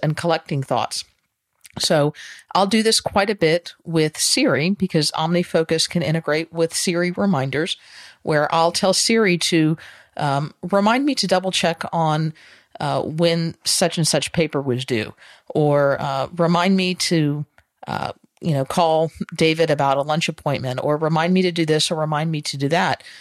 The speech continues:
Whenever something pops up in my head, I just dictate out a quick reminder, and it pops into, to OmniFocus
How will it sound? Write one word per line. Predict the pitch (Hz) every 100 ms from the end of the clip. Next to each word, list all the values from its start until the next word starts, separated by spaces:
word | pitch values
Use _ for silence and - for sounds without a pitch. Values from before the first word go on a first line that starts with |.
| - -
Whenever | 170 208 247
something | 240 233 196 180
pops | - 180 -
up | 175
in | 175
my | 156
head, | 156 202 160 143 - - - -
I | 160
just | 160 151 165
dictate | 185 - 185
out | 170 156
a |
quick | - 170 -
reminder, | 165 156 139 135 156 - _ _ _ _ _ _ _ _ -
and | 175
it | 151 131
pops | 131 -
into, | 143 139 - 143 - -
to | 175 -
OmniFocus | 185 220 143 147 123 - -